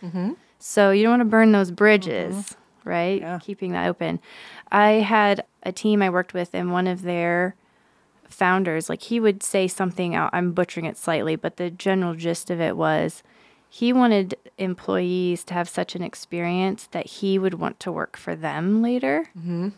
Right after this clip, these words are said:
Speaker 2: You know, if that ever
Speaker 3: Yeah.
Speaker 2: came up, and I've
Speaker 1: Awesome.
Speaker 2: always thought of that, like,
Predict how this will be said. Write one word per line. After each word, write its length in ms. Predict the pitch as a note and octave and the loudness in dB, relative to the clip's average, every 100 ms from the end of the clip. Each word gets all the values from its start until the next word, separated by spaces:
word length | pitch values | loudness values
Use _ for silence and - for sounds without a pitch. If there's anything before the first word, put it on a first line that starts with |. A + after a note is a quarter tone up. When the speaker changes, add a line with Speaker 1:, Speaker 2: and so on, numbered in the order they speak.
| _ _ _ - | _ _ _ -4
Speaker 2:
You 100 | G3 | 0
know, 120 | G3 | 0
if 100 | F#3+ | 0
that 160 | F#3 | -2
ever 220 | F#3 G#3 F#3+ | 0 0 -2
Speaker 3:
Yeah. 60 | |
Speaker 2:
came 280 | E3 F#3+ F3+ | -4 -4 0
up, 260 | E3+ G#3 F#3+ | 0 0 -2
and 120 | F3+ | -4
I've 200 | E3+ F3 | -4 -4
Speaker 1:
Awesome. 220 | E3+ E3 | -6 2
Speaker 2:
always 400 | A3+ B3+ C4 B3 | 6 8 8 6
thought 260 | - G#3+ G3 | 6 6 6
of 100 | F3 | 4
that, 260 | D#3+ C#3 | 2 2
like, 160 | F3+ | -2